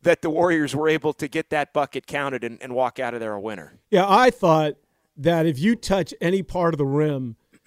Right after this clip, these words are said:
Speaker 2: that immediately it's offensive interference. And upon reading the rule, it gets a little subjective. Look, at, I think anybody watching the game could recognize that thing was going through the hoop, right? So
Speaker 1: Yes.
Speaker 2: just let, and that's the bottom line,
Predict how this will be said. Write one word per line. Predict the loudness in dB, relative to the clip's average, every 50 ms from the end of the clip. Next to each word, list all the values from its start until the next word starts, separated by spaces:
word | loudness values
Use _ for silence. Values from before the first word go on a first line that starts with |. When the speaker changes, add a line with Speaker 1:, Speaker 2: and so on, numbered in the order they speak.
| _ _
Speaker 2:
that | -4 0 0 0 2 0
immediately | 0 0 0 0 0 0 2 0 0 -2 -4 -6 -6 -6
it's | -6 -4 -4
offensive | -2 -2 -2 -4 -4 -4 -2 -2 -2
interference. | -2 -2 -2 -6 -8 -10 -10 -10 -10 -14 -16 -20 -20 -20 _ _ _ _ _ _ _ _ _ _ _ _ _
And | 0 2 4 4 4 4 2 2 0 -2 -6 -8 -10
upon | -8 -4 0 0 2 2 4
reading | 4 4 4 4 2 2
the | 0 0
rule, | 0 2 6 8 8 10 10 8 8 6 4 0 -4 _ _ _ _ _ -6
it | -2 0
gets | 0 0 0 0
a | 0
little | 0 0 0 0
subjective. | -2 -4 -8 -2 0 2 2 2 0 -4 -10 -20 -20 _ _ _ _ _ _
Look, | -2 -2 -2 -2
at, | -6 -10 _ _ _ _ _ _ _ _ _ -4
I | -2
think | 0 2 4
anybody | 4 4 4 4 2 2
watching | 2 2 2 0 0 -2 -4 -4 -4
the | -2
game | 0 0 2 2 2 0
could | 0 -2 0
recognize | 2 2 0 0 -2 -4 -4 -4 -4 -4
that | -4 -4 -6 -4
thing | -2 -2 0 0
was | -2 -2
going | -2 0 0 0
through | -2 -4 -4
the | -4 -2
hoop, | 0 0 0 -2 -4 -10 -20 _ _ _ _ _
right? | -6 -4 -4 -4 -6 _ _
So | -2 0 0 2 2 0 -4 _ _ _ _
Speaker 1:
Yes. | -6 -4 -2 0
Speaker 2:
just | -2 -2 -2 -2
let, | -4 -4 -2 0 2 2 2 2 0 -4 -8 -8 -6 -6 -4 -2
and | 0 0
that's | 0 0 -2 -4 -4
the | -4 -2
bottom | -2 0 0 2 2 0 0 -2
line, | -2 -4 -6 -6 -10